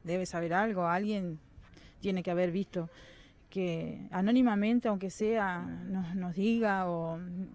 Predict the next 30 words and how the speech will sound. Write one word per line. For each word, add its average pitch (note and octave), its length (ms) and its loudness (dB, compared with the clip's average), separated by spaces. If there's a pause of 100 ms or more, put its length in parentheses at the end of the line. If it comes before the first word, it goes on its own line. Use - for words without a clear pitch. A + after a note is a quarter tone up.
(400)
no G3+ 200 4
queremos A3+ 300 4
saber G#3 180 4
quién F#3+ 260 -2
es A#3+ 300 4
ni G#3+ 120 4
nada, A3 380 0
simplemente G3 500 -2
queremos G#3 460 0
saber G3 460 0 (360)
algo. B3 720 6
Ya G3+ 120 -4
van F#3+ 120 0
a F#3+ 60 0
ser F#3+ 160 -2
cinco G3 360 0
meses A3 380 0
y, F3+ 540 -2 (380)
y G3+ 40 -4
no G#3 120 0
se G3+ 120 -6
sabe G3 280 -2
nada. A3+ 380 -2 (460)
Eh, F3+ 520 -4 (680)
de A3+ 200 -2
la F#3 100 4
parte G3 220 2
de G#3 40 4
la G#3+ 100 2
justicia G#3 520 -2